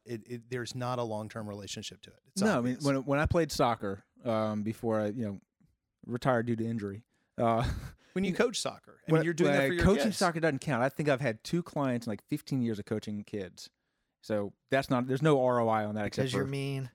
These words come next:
Speaker 1: That's, <laughs>
Speaker 2: Why I
Speaker 1: yeah,
Speaker 2: am
Speaker 1: they,
Speaker 2: mean.
Speaker 1: you weren't nice to their
Speaker 2: So
Speaker 1: children.
Speaker 2: to my girls, you go to any of the girls I coached, that you go say, "What did Coach Jim tell you?" They'll say, "Life's hard, suck it up."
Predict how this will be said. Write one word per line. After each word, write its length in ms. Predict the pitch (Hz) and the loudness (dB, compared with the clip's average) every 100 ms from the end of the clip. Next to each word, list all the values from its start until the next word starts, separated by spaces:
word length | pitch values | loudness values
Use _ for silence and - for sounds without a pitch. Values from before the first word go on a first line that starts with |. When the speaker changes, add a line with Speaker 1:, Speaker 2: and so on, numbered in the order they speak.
| - | -4
Speaker 1:
That's, 100 | 131 | 2
<laughs> 0 | |
Speaker 2:
Why 260 | 151 156 | 4 4
I 80 | 139 | 4
Speaker 1:
yeah, 60 | 123 | 4
Speaker 2:
am 20 | |
Speaker 1:
they, 80 | 120 | 4
Speaker 2:
mean. 160 | 113 104 | 2 2
Speaker 1:
you 80 | 139 | 0
weren't 140 | 127 | 0
nice 120 | 127 | -2
to 80 | - | -2
their 120 | 117 | -2
Speaker 2:
So 80 | 113 151 | 2 6
Speaker 1:
children. 280 | 170 - - | 6 4 0
Speaker 2:
to 240 | 180 - 156 | 0 0 2
my 220 | 160 165 | 6 8
girls, 540 | 160 175 165 160 - - - - | 8 6 6 4 0 -12 -14 -8
you 180 | - 151 | 4 6
go 120 | 170 160 | 6 6
to 100 | 165 | 4
any 100 | 175 | 4
of 60 | |
the 40 | 175 | 4
girls 160 | 170 160 | 4 4
I 80 | |
coached, 480 | 151 156 156 170 - - _ _ _ _ - | 4 4 4 2 -8 -16 _ _ _ _ -4
that 200 | 139 143 | 2 2
you 160 | 143 139 | 4 4
go 200 | 143 139 | 6 4
say, 160 | - 127 | 2 2
"What 140 | 123 | 4
did 100 | 147 | 2
Coach 220 | 143 135 - | 4 2 2
Jim 140 | 143 | 2
tell 160 | 139 143 | 4 2
you?" 200 | 160 151 | 0 0
They'll 120 | 127 | -2
say, 340 | 120 135 120 110 _ _ _ _ _ | 2 2 2 -2 _ _ _ _ _
"Life's 280 | 131 127 - | 2 2 4
hard, 260 | 127 120 113 | 2 2 2
suck 240 | 120 113 | 0 2
it 80 | 110 | -2
up." 160 | 95 | -4